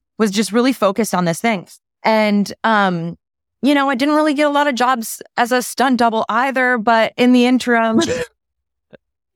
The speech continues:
in the interim, I ended up becoming, like, a really good boxer, and I started competing as an amateur boxer. And that kinda led me into the world of, of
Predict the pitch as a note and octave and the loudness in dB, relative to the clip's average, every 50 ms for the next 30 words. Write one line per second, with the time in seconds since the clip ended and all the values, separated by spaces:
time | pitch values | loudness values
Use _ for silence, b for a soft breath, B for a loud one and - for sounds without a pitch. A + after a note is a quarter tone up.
0 | _ - C4 C#4+ C#4+ D4 C#4+ D#4 D#4 A#3+ D4+ D4 C#4 C4 B3 A#3+ B3 A#3 A#3+ B3+ | _ -4 -2 0 0 0 0 -2 0 0 0 0 2 2 0 0 0 0 0 0
1 | B3+ A3 G3 A#3 A#3+ - B3+ A#3 A#3+ A#3+ A#3+ A#3 A3+ A#3 A3 G3 G#3+ A3+ A3+ A#3+ | 0 0 0 -2 0 0 0 2 2 2 0 0 0 -2 0 0 0 0 2 0
2 | B3+ G3+ A#3 G#3+ F#3+ G#3+ A3 A#3+ C#4 - - C4+ B3 A3+ G#3+ G#3 G3+ G3 G3 F#3 | 0 0 -2 0 0 0 0 0 0 -2 -2 -2 0 2 2 2 2 2 0 -2
3 | - - G#3 G#3 G3+ G3 - - G3+ F3+ - - G#3+ G#3+ B3 A3+ G#3 - - F#3 | -2 -2 -2 -2 -2 -4 -6 -6 -8 -6 -2 0 0 2 2 2 2 0 0 -2
4 | F#3 F3+ F#3 F#3 E3+ F3+ F3+ F#3 F3+ - F3+ E3+ - F#3 G3 G#3+ A3 - - - | 0 0 0 -2 -2 -2 -2 -4 -4 -4 -4 -2 0 0 0 0 -2 -4 -2 -2
5 | F3+ F3 E3+ E3 B B B _ _ _ _ _ - F#3+ G#3 G#3 G#3+ A3+ A3+ A3 | 0 0 0 -2 B B B _ _ _ _ _ 0 2 4 4 4 2 0 0
6 | A3 A#3 A#3 A3+ G#3+ G#3 G3+ G3+ G3 G3+ G3 G3 G3 F#3+ G3 F#3 F#3 F3 F3 F#3 | -2 0 0 0 0 0 0 0 0 0 0 0 0 0 -2 -2 -2 0 0 2
7 | F3+ F3+ F3+ F3 F3 E3+ E3 - - F3+ E3+ E3 E3 D#3+ D#3+ E3+ - - _ _ | 2 2 2 0 0 -2 -2 -2 0 2 2 2 2 0 -2 -4 -8 -10 _ _
8 | _ _ - G3 F3+ E3+ E3 D#3+ D#3+ D#3+ | _ _ 0 2 2 2 2 0 -2 -6